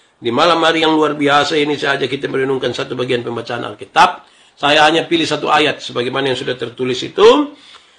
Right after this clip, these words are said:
Dari surat Roma pasal enam ayat dua puluh tiga. Ayat ini cukup familiar dengan banyak orang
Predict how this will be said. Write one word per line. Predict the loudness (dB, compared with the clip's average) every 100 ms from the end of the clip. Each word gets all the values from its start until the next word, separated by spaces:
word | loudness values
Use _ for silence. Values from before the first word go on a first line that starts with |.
| _
Dari | -2 -2 2
surat | 4 4
Roma | 4 2 2
pasal | 0 0 0
enam | 2 0
ayat | 0 0 0
dua | -2
puluh | -2 -4
tiga. | -4 -4 -4 -2
Ayat | -2 -2
ini | -2 -2
cukup | -2 -6 -6
familiar | -6 -2 0 -2
dengan | -2 -6
banyak | -6 -6
orang | -6 4 6 8 6